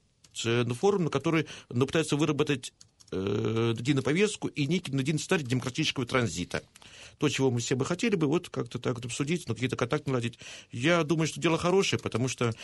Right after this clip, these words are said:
я там, кстати, буду выступать, э, на бу-, э, ну, с темой российского федерализма. Я считаю, что как раз вот,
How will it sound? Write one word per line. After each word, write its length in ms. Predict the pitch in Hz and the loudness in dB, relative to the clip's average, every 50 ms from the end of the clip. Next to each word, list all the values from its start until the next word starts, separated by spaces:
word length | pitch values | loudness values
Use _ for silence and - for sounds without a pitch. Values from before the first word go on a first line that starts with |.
| - 101 101 | -12 -8 0
я 160 | 147 180 202 | 4 4 4
там, 100 | - 139 | 4 2
кстати, 180 | 131 - 143 147 | 0 0 -2 2
буду 200 | 139 156 143 135 | 2 4 4 4
выступать, 500 | 135 135 - - - 196 208 214 - - - - _ - - - - - - - - - _ | 2 0 -2 -2 0 0 0 0 -2 -6 -10 -12 _ -20 -20 -20 -20 -20 -20 -20 -20 -12 _
э, 200 | - - - 127 | 0 0 2 4
на 100 | 127 147 | 2 2
бу-, 280 | 139 139 147 147 - - - - _ _ _ - | 2 0 -2 -2 -2 -6 -10 -20 _ _ _ -4
э, 280 | - 117 123 131 135 135 123 | -2 0 2 4 2 2 2
ну, 60 | 135 | 0
с 40 | 131 | 0
темой 200 | - 190 180 170 | 2 2 2 4
российского 400 | 143 127 - 123 - - - 143 | 2 2 0 -2 -2 0 -2 -2
федерализма. 760 | - - 135 127 135 131 120 113 104 98 90 - 92 90 92 | 0 0 0 2 4 4 4 2 2 0 -2 -2 -2 -2 -2
Я 180 | 90 104 117 123 | 0 0 0 0
считаю, 460 | 120 - 127 120 - 131 127 123 120 | 0 -2 -4 -2 0 2 2 2 2
что 640 | 113 - - - 117 113 113 113 113 113 110 110 104 | 0 -2 -2 0 2 2 4 4 4 4 2 2 0
как 180 | - 101 - - | -2 -6 -4 -2
раз 260 | 127 127 120 - - | -2 -2 -2 -2 -4
вот, 300 | 110 110 110 - - - | -2 -2 -2 -4 -8 -16